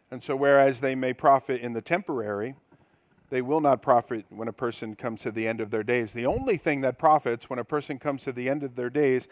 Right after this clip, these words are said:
is the righteousness of God in Christ alone. Only the righteousness of God in Christ alone can do that. And so we see, "Treasure gained by wickedness do not profit,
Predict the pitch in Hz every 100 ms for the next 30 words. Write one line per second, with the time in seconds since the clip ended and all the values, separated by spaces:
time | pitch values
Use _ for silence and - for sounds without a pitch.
0 | - _ 131 - 135 123 160 185 185 175
1 | - 175 - 131 117 139 139 135 131 131
2 | _ _ - 120 - 139 127 147 123 117
3 | 95 _ _ _ _ _ _ _ - 208
4 | 214 175 151 156 151 143 - 131 135 131
5 | 131 123 147 135 151 127 123 123 110 143
6 | 143 104 101 117 - 147 139 - 147 -
7 | 175 170 175 147 151 139 135 156 160 135
8 | 131 - 143 135 - 151 160 123